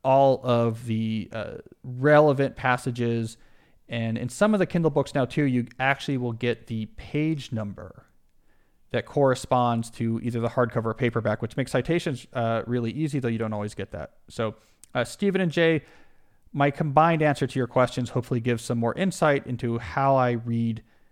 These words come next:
and how I go back and remember things I learned from what I read. All right, Leland asked, uh, "Do you get any of your news from social media, more specifically Twitter?"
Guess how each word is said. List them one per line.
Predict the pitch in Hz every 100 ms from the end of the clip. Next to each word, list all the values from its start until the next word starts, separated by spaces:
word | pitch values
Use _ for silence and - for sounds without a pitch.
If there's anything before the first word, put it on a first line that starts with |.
| _ _ -
and | 120
how | 117 131
I |
go | 127 123
back | 120 113 110
and | 120
remember | 120 143 180 151
things | 127 117 120
I |
learned | 117 113 113 110
from | 113
what | 107 107 - -
I | 117
read. | 110 131 101 - - - _ _ _ _ _ _ _ _ _ _ _ _ -
All | 139
right, | 127
Leland | 165 208 202
asked, | 175 160 143 - _ _ _ _
uh, | - 139 131 - - 151
"Do | 151
you | 220
get | 240
any | 214
of | 220
your | 196
news | 185 190
from | 185
social | - 170 175
media, | 165 175 156
more | 151 165
specifically | - 143 151 - 139 - _ _ -
Twitter?" | - 190 113 80